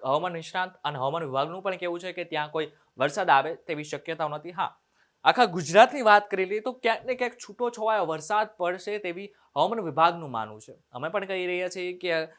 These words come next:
ખેડૂતોનો જે પાક અગર ખુલ્લો હોય તો તે ઢાંકીને રાખવો હાલ પૂરતો, કારણ કે જેવી રીતના ઠ-, અ,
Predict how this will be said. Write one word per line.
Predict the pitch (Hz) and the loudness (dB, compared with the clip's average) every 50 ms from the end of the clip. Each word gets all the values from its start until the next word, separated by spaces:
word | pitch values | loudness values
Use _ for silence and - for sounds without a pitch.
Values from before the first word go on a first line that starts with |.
| _ _ _ - 143 139 143 | _ _ _ -8 -8 -6 -6
ખેડૂતોનો | - 180 170 180 190 185 185 180 185 | -2 -2 -2 -2 -2 -4 -4 -6 -6
જે | 170 180 | -6 -6
પાક | 175 175 170 160 165 170 | -2 0 2 0 2 0
અગર | 170 165 170 | -4 -8 -8
ખુલ્લો | 160 - - 185 175 180 | -10 -10 -10 -6 -6 -4
હોય | 185 165 160 170 180 | -2 -2 -2 -2 -2
તો | 180 196 | -4 -8
તે | 190 - 170 | -6 -6 -6
ઢાંકીને | 143 131 123 123 - 170 175 165 | -4 -4 -6 -6 -8 -10 -6 -4
રાખવો | 151 139 143 - - 170 165 | -4 -4 -4 -6 -8 -8 -4
હાલ | 147 131 139 170 | 0 0 0 0
પૂરતો, | 170 - 147 135 - - - _ _ _ _ _ _ - | -2 -8 -10 -8 -8 -10 -12 _ _ _ _ _ _ -6
કારણ | 170 170 180 | -6 -6 -4
કે | 185 190 | -6 -6
જેવી | 180 160 160 156 160 175 | -6 -2 -2 -2 -2 -2
રીતના | 180 190 190 185 | -2 0 0 0
ઠ-, | 180 - - 170 | 0 -2 -4 -2
અ, | 139 135 131 131 135 131 123 | 2 2 2 4 2 0 0